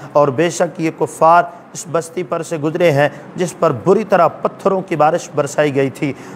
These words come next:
तो क्या ये उस तबाहशुदा बस्ती को देखने, देखते न थे, बल्कि ये तो मरने के बाद उठाए जाने की उम्मीद ही नहीं रखते थे। और ए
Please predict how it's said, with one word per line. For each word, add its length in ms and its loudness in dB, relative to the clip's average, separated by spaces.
तो 100 4
क्या 400 4
ये 400 -4
उस 240 -10
तबाहशुदा 680 2
बस्ती 340 -8
को 140 -4
देखने, 440 -4
देखते 340 -2
न 120 0
थे, 220 4
बल्कि 340 4
ये 160 2
तो 160 2
मरने 340 2
के 120 -2
बाद 320 4
उठाए 300 0
जाने 260 -2
की 140 -8
उम्मीद 440 -4
ही 220 -2
नहीं 240 0
रखते 320 0
थे। 220 0
और 260 4
ए 160 4